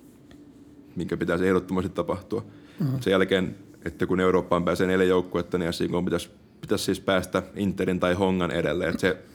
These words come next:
Speaker 1: se tulee niin kuin olemaan paljon vaikeampaa. Ehkä Interiin verrattuna S I K:lla on se laajempi materiaali. Ja tota,
Speaker 2: Interi ja Honka on meidän kärkivastustajat. Se on vaan yksinkertaisesti näin.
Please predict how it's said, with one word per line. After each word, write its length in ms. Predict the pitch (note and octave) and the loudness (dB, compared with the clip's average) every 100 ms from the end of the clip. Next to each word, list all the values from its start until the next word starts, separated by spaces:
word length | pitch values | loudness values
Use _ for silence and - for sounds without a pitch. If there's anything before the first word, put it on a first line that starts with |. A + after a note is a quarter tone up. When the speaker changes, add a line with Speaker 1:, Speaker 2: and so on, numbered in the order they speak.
| - - - | -20 -20 -10
Speaker 1:
se 140 | - F#2 | -4 -2
tulee 320 | F#2 F2 E2 | 2 2 0
niin 140 | D2+ | -2
kuin 120 | E2+ | -4
olemaan 380 | D#2+ D#2 E2+ C#2+ - - - - | -4 -4 -4 -6 -10 -20 -20 -6
paljon 240 | - F2 F2 | 0 2 2
vaikeampaa. 640 | F2+ F2 F2 E2+ - E2 | 2 2 0 -2 -2 -2
Ehkä 220 | F2 - | -2 -2
Interiin 500 | C2+ G2+ G2+ F#2+ F#2 | -2 0 2 2 4
verrattuna 460 | F2+ F2+ - F2+ F2+ | 2 0 0 -2 -2
S 120 | - | -2
I 80 | F2 | -2
K:lla 240 | E2 F2 | 0 2
on 120 | F#2 E2 | 2 0
se 200 | D2+ - - - - - - - - | -2 -4 -10 -20 -20 -20 -20 -10 0
laajempi 320 | F2 F2 E2+ | 2 2 2
materiaali. 680 | F2+ F2+ F2+ F2+ E2+ D#2+ F2+ - - - - - - - - - - - - - - - - - - - - - - | 0 2 2 2 2 0 -2 -6 -20 -20 -20 -20 -20 -20 -20 -20 -20 -20 -20 -20 -20 -20 -20 -20 -20 -20 -20 -20 -20
Ja 60 | - | -14
tota, 340 | - - E2 - - - - - - - - - - - - - - - - - - - - - - - | -10 -6 -6 -8 -16 -20 -20 -20 -20 -20 -20 -20 -20 -20 -20 -20 -20 -20 -20 -20 -20 -20 -20 -20 -10 2
Speaker 2:
Interi 320 | F3 B2 E3 | 2 4 2
ja 80 | F#3+ | 4
Honka 260 | G3+ E3+ F3 | 4 2 2
on 80 | |
meidän 260 | E3+ E3 E3 | 2 2 2
kärkivastustajat. 1160 | D#3+ D3 C#3 D3 - E3 C#3 - - - B2+ - | 2 0 -2 -6 -8 -2 -2 -4 -10 -8 -4 0
Se 120 | D3+ | 0
on 100 | B2 | 0
vaan 160 | C#3 | 0
yksinkertaisesti 600 | D3 D3+ C3 B2 B2 - C#3 | 0 -2 -4 -2 -2 -4 -4
näin. 200 | A#2+ | -4